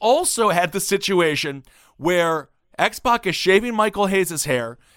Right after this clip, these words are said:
Everyone is just so lit and crazy. The only thing, however, that J R banned, do you know the only thing that J R banned after this trip?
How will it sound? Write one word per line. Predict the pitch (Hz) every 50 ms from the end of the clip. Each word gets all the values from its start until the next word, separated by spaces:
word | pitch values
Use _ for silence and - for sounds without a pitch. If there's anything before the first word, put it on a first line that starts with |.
| _ _ -
Everyone | 190 226 220 294 294 285 285 277 277
is | 254 233 220 185 -
just | 233 233 202 - - -
so | - - - - - - 220 226 247 269 269 269 262 -
lit | - - 165 196 220 226 226 -
and | - 202 185 151
crazy. | - 185 180 185 175 160 131 - 135 131 123 120 _ _ _ _ _ _ _ _ _ _ _ _ _ _ _ _ _ _ _ _ _ _ _ _ _ -
The | 160 175 - _ -
only | 214 214 240 262 269 269 285 277 262
thing, | - - - 220 208 180 170 151
however, | 127 135 135 131 123 117 107 104 104 101 104 107
that | 143 143 139
J | 120 - 160 165 170 170
R | 165 160 160 156 143
banned, | 120 135 123 113 104 98 90 87 - - _ _
do | - 156
you | 180 185 190
know | 190 196 208
the | 202 214 190
only | 170 175 185 196 208 190
thing | 196 196 190
that | 185 -
J | 175 175 175
R | 170 165 151
banned | 160 156 160 156 151
after | 151 147 147 - 156
this | 151 151 139
trip? | - - 151 156 170 -